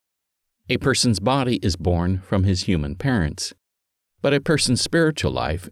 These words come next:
is born from the Spirit. Don't be surprised when I tell you, you must all be born again. The wind blows where it wants to go.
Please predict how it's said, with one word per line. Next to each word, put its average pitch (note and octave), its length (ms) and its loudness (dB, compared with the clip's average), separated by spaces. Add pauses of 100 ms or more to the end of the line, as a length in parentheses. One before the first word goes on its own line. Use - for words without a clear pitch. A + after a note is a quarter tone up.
is A#2 140 0
born D#2 340 0
from D#2 220 -2
the E2+ 120 -2
Spirit. - 540 -4 (920)
Don't F2 240 0
be F#2+ 100 2
surprised D2+ 580 -2
when F2+ 140 0
I F#2 100 4
tell D2 220 0
you, C#2 340 -4 (360)
you G2 120 0
must G2 340 0
all F#2 260 4
be F2+ 140 0
born E2+ 400 0
again. D2 580 -2 (720)
The A2+ 80 4
wind C#3+ 320 4
blows A#2 400 4
where G#2 160 4
it A#2 120 0
wants F#2 280 2
to A#2+ 100 -2
go. G#2+ 400 2